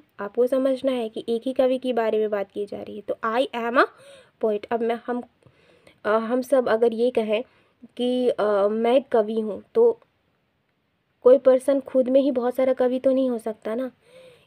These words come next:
एक ही कवि होगा, वो खुद में ही उसकी वि-, अ, जो विशेषता है वो कवि की है, तो एक ही कवि की बात की जा रही, तो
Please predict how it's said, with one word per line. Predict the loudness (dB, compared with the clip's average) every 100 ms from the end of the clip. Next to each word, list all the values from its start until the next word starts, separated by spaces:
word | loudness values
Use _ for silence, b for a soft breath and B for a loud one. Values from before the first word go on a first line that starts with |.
| 0
एक | 2 2
ही | 2
कवि | 2 0 -2
होगा, | -4 -6
वो | -10 -10 -16 _ -4
खुद | -2
में | -2 -2
ही | -2 -4 -10 _ -10
उसकी | -6 -2 -2 -2 _ b -6
वि-, | -2 -2 -2
अ, | 2 2 4 0 -2
जो | -2
विशेषता | -4 -4 -6 -4
है | -4 0
वो | -2
कवि | 0 -2 -2
की | -4 -6
है, | -6 _ _ _ -18
तो | -8
एक | -8 -6
ही |
कवि | 0 0 0
की | -2
बात | -2 -2
की | -4 -6
जा | -4
रही, | -4 -2
तो | 2 2